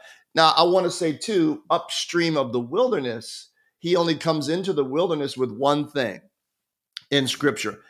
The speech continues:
He comes into the wilderness knowing that he is God's beloved. That's what we hear. The clouds break open in one version of the story or the other, and we hear, "This is my son in whom I'm well pleased," right? So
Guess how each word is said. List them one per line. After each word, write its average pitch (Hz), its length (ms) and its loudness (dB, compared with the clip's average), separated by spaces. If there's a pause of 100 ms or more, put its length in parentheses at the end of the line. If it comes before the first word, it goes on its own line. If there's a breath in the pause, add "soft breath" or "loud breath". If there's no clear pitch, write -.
(140 soft breath)
He - 80 -8
comes 170 300 0
into 160 160 0
the 151 80 -2
wilderness 147 440 2
knowing 143 540 2 (260 soft breath)
that 131 260 4
he 127 260 2
is 120 160 2
God's 127 460 4
beloved. 104 600 0 (120)
That's - 180 0
what 139 120 0
we 127 120 0
hear. 123 240 -2
The 107 100 -8
clouds 143 400 2
break 123 320 -2
open 135 460 -2 (400)
in 117 180 -2
one 139 220 2
version 131 320 0
of 117 100 -2
the 117 60 -8
story 127 300 -2
or 113 220 0
the 113 160 0
other, 131 380 0 (180 soft breath)
and 117 160 -4
we 123 100 2
hear, 123 140 4
"This 123 200 0
is 120 120 -6
my 117 160 4
son 127 720 2 (360)
in 117 100 -2
whom 135 200 4
I'm 117 200 4
well 113 220 4
pleased," 131 720 -2
right? 120 240 2
So 120 260 0